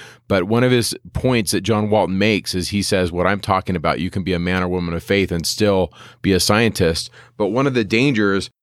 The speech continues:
and th-, this is a fancy word that he's gonna use, <laughs> the word is distological. And his point is, we kinda jump, we make leaps. We take, uh, evolution and we say, Well, because of this,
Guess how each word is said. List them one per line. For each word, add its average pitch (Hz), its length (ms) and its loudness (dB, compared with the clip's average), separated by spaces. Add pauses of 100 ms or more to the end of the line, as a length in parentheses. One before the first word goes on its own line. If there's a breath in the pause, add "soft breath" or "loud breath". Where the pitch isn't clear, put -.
(180)
and 101 160 -2
th-, 117 200 0
this 107 200 -2
is 104 100 -2
a 110 60 2
fancy 113 420 0
word 110 300 0
that 101 80 2
he's 92 160 -2
gonna 95 160 -4
use, 85 540 -6 (180 soft breath)
<laughs> - 120 -20
the 123 280 -2
word 131 320 2
is 107 200 -2 (280)
distological. 95 1120 -2 (300 loud breath)
And 101 80 -8
his 92 100 -6
point 127 340 -4
is, 92 300 -6 (420 loud breath)
we 113 320 -2
kinda 127 360 0
jump, 113 260 0
we 123 80 2
make 113 240 0
leaps. 98 600 -6 (200 soft breath)
We 107 160 -2
take, 117 420 0
uh, 98 360 0 (340 soft breath)
evolution 107 680 0
and 98 80 -2
we 101 100 2
say, 95 360 0
Well, 107 240 0
because 113 520 -2
of 110 200 0
this, 95 460 0